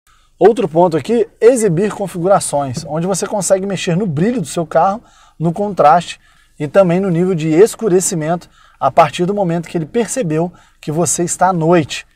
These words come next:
É aqui que você consegue deixar ele mais claro, independente da hora, ok? É,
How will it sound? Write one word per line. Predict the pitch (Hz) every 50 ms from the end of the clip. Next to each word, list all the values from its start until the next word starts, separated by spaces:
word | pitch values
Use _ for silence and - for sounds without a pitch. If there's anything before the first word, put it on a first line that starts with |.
| _ -
É | 139 147
aqui | 160 190 - - 190
que | 175 -
você | 202 180 - 196 175
consegue | 202 190 170 - 175 160 160 175
deixar | 180 165 - - 160 160 160 143
ele | 143 156 165 165 - - _ _ _ _
mais | - 135 147 165 185 170 -
claro, | - 147 135 135 147 156 151 - _ _ _ _ -
independente | 147 147 147 156 147 160 156 143 135 131 123 - 139
da | 151 143
hora, | 113 92 87 - _ _ _ _ _ _ _ _ _ -
ok? | - 147 - - 185 202 220 202 _ _ _ _ _ _ _ _ _ _ _
É, | - 151 156 160 160 160 160 160 156